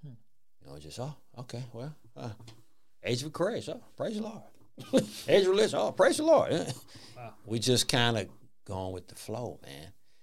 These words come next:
Speaker 2: And so these people, they say the squeaky wheel gets the oil.
Speaker 1: Hmm.
Speaker 2: And these folks, it's not a lot of 'em,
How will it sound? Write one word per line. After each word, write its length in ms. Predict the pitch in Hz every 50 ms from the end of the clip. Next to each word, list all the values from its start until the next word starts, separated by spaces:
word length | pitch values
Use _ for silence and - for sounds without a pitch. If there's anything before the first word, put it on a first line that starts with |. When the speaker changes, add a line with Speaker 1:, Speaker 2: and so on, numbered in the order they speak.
| - - - - -
Speaker 2:
And 100 | 85 85
so 280 | - 104 95 85 - 76 82
these 320 | 82 98 117 135 156 147
people, 460 | - - 135 107 76 - - 82 98 - - - - - - - - - - - - -
they 120 | - 101
say 240 | 104 - 135 127 120
the 120 | 107 95
squeaky 540 | 85 - - - 117 117 110 107 - 107 98
wheel 480 | 95 92 107 110 101 82 71 73 78 82
gets 240 | 80 82 80 - 113
the 80 | - -
oil. 400 | - 92 87 - - - - - - - - - - - -
Speaker 1:
Hmm. 80 | 131 113 - - - - - - -
Speaker 2:
And 100 | 78 82
these 140 | 110 120
folks, 420 | - - 123 117 110 107 - - - - - - - - - - -
it's 160 | - 139 -
not 160 | 185 180 165 147
a 60 | 127
lot 300 | 120 123 139 143 139 135
of 120 | 131 113
'em, 240 | 107 104 95 98 -